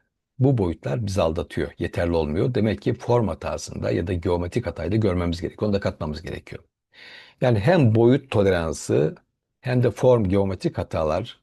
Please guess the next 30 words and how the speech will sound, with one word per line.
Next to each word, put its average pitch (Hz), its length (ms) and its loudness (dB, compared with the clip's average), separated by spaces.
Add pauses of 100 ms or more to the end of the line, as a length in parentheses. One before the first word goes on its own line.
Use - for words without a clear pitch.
(120)
birlikte 110 520 2
etkili 104 320 -2
olduğunda 85 680 -2 (420)
bir 135 200 2
unsurun 90 440 -6
davranabileceği 101 760 2 (220)
en 120 240 0
kötü 92 280 -6
durum. 73 220 -6 (360)
Montaj 101 400 0
açısından 95 280 -8
en 104 120 -2
kötü 78 180 -8
durum 131 280 0 (100)
işte - 160 -8
montajın 98 680 -2 (560)
olmaması 95 560 0
ya 110 60 -4
da 120 120 -2
çok 104 220 -4
zor 87 120 -2
olması. - 440 -6 (280)
İstenildiği 92 460 -4
gibi 101 80 2
olmaması. 85 560 -4
Belki 87 280 -2
burada 90 160 -4
mil 92 240 0
dönemeyecek. 107 680 -2 (1400)
Dö-, 104 140 -2